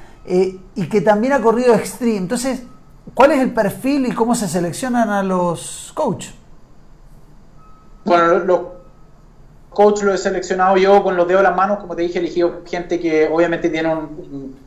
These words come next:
Speaker 2: un nivel de atleta súper alto, pero al mismo tiempo también tienen certificaciones reconocidas, como Ironman U, como Training Peaks, como U S A Triathlon, U S A Cycling. Eh, mi co-, en Inglaterra tenemos un coach que es una máquina, que acaba de ganar el setenta y tres de Dubái.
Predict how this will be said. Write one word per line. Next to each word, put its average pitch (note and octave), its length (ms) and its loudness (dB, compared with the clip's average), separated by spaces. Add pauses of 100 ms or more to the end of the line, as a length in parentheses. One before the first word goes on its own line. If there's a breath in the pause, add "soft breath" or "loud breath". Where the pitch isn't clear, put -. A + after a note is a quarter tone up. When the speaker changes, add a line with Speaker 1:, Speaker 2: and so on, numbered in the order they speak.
(180)
Speaker 2:
un D#3+ 100 -4
nivel F#3+ 640 2
de - 80 6
atleta G3+ 500 4
súper G3 300 -4
alto, G3+ 240 0
pero F#3 140 -4
al E3+ 40 -10
mismo F3+ 220 -8
tiempo F3+ 260 -6
también F3 480 -4
tienen F3 360 -8
certificaciones F3 600 0
reconocidas, F#3 760 0 (340)
como D3+ 260 0 (120)
Ironman F3 380 -2
U, G3 300 2
como F3 220 -6
Training F3+ 560 -8
Peaks, F3 300 -4
como D3+ 220 -10
U E3 200 0
S E3+ 140 -2
A D#3 80 -2
Triathlon, E3+ 920 2 (180)
U E3 80 -4
S E3 140 -4
A F3 260 4
Cycling. D#3+ 520 -12
Eh, C#3 300 -6
mi C#3+ 80 -14
co-, D#3+ 180 -8
en D3+ 100 -6
Inglaterra D#3 420 6
tenemos E3+ 280 -4
un - 60 -16
coach E3+ 280 -2
que E3+ 100 -10
es D3+ 60 -2
una D3+ 140 0
máquina, D#3+ 440 0
que D#3 60 -6
acaba D3 200 2
de D3+ 60 4
ganar D#3 220 2
el D#3 100 -10
setenta D3+ 380 -4
y - 20 -4
tres D#3+ 220 -4
de D#3+ 80 -4
Dubái. D#3+ 760 0